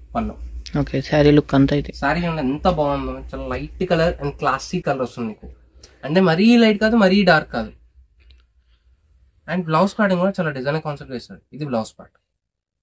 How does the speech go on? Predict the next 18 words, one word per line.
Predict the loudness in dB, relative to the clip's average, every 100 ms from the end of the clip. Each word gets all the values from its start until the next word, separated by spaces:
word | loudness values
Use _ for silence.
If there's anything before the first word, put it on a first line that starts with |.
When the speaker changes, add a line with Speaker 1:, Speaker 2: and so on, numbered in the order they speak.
| _
Speaker 1:
ఓకేనా? | -10 -8 -8 -8 -12 _ _ _ -4
Only | -2 0
just | -2 -2
ఫోర్ | -2 0 0
నైంటీ | 0 -2
నైన్ | -6
రూపీస్ | -6 -8 -6 -8
మాత్రమే. | -8 -8 -8 -8 -12 _ -20 -20 -20 -14 -2
And | 0 2
దీంట్లో | 2 2 4 4 4
ఇంకొన్ని | 4 2 2 0
కలర్స్ | -2 -2
ఉన్నాయి, | -2 -2 -2
అవి | -4 -4
కూడా | -4
చూపిస్తాను. | -8 -8 -14 -20 _ _ _ _ _ _ _ -8
Next | -6 -8
ఇంకొక | -10 -8